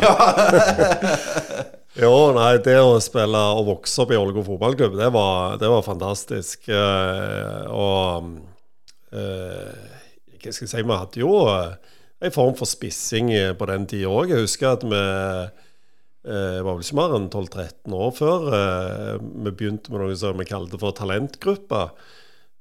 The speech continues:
Speaker 2: der, eh, et par-tre fra hver årskull, eh, ble samlet på noen treninger, eh, om det var en gang i helgen eller hva det var, fikk, eh,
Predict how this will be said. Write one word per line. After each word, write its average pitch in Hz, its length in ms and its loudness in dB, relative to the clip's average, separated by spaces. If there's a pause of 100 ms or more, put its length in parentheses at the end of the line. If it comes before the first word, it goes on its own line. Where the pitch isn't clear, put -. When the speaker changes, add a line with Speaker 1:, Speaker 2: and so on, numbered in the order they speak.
(100)
Speaker 2:
der, 117 240 4
eh, 101 460 2
et 95 100 -6
par-tre 101 500 -4
fra 101 240 -6
hver 98 300 -4
årskull, 98 640 -4
eh, 90 300 -4
ble 95 260 -6
samlet 95 480 -6
på 104 80 -4
noen 92 240 -6
treninger, 92 1120 -6 (320)
eh, 101 340 -14
om 101 140 -14
det 104 80 -10
var 98 160 -4
en 92 120 -4
gang 95 120 -6
i 87 160 -4
helgen 98 320 -6
eller 98 140 -8
hva 95 160 -8
det 95 100 -6
var, 95 140 -6
fikk, - 480 -10
eh, 95 240 -2